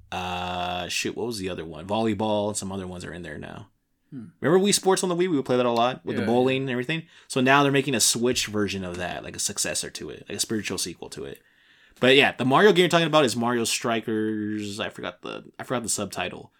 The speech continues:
Speaker 1: The Mario Strikers series hasn't been around since, like, the Wii era.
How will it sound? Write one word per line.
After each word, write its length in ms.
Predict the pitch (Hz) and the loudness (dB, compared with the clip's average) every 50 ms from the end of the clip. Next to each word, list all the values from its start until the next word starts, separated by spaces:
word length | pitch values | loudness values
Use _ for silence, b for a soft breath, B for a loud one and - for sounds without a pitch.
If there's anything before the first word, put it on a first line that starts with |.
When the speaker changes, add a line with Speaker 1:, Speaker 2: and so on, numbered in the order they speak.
| _ _ _ _ _ _ _ _ _ - | _ _ _ _ _ _ _ _ _ -14
Speaker 1:
The 100 | - - | -6 -2
Mario 220 | 120 147 202 233 | 0 0 2 2
Strikers 460 | 240 - - 190 190 180 196 185 160 - | 2 2 2 2 2 2 2 0 2 2
series 300 | - 143 143 147 139 131 | 4 4 4 4 2 2
hasn't 260 | 120 117 123 127 117 | 0 -2 -2 -2 -2
been 100 | 117 113 | -2 -2
around 380 | 107 98 101 98 101 104 104 | -2 0 0 0 -2 -2 -4
since, 260 | 98 - 98 92 - - | -4 -6 -6 -6 -6 -6
like, 240 | 98 90 90 - | -6 -8 -10 -10
the 100 | - 92 | -10 -10
Wii 300 | 90 90 95 95 98 104 | -8 -8 -6 -6 -4 -4
era. 440 | 110 120 127 131 135 151 160 160 151 | -2 -2 -4 -4 -6 -6 -10 -12 -16